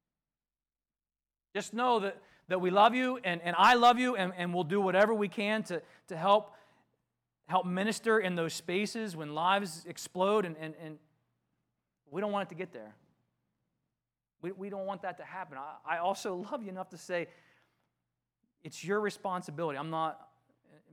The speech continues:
Pastor Tim doesn't, uh, Pastor Caleb, we, we don't go around and look for shortcomings in your life. That's not what we do all week. I, I got enough problems <laughs> in my own heart, believe me,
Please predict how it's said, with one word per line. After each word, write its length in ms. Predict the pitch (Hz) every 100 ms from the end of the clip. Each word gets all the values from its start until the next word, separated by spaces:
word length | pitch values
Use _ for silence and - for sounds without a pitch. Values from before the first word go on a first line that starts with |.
| -
Pastor 240 | 151 175
Tim 240 | 165 156 147
doesn't, 400 | 151 143 147 - _ _ 139
uh, 240 | 135 135 - - _
Pastor 220 | 160 -
Caleb, 220 | 160 151
we, 100 | 175 202
we 100 | 190
don't 280 | 208 190 165
go 200 | 190 185
around 520 | 175 180 175 170 165
and 240 | 156 151 156 - 170 156
look 220 | 175 180
for 80 | 160
shortcomings 640 | - 180 180 156 147 131
in 80 | 143
your 80 | 135
life. 260 | 160 147 135
That's 200 | - 160
not 180 | 160
what 100 | 151
we 80 | 147
do 160 | 151 165
all 120 | 135
week. 180 | 127 123 _ _ _ _ _ _ _ _ _ _ _ _ _ _ _ _ 160
I, 200 | 196 202
I 40 |
got 140 | 240 240
enough 320 | 208 214 -
problems 400 | 208 190 - - 370 359 359
<laughs> 340 | - - -
in 120 | 320 240
my 180 | 233
own 200 | 226 240
heart, 440 | 226 226 202 170 - - _
believe 300 | 208 233 254
me, 240 | 220 180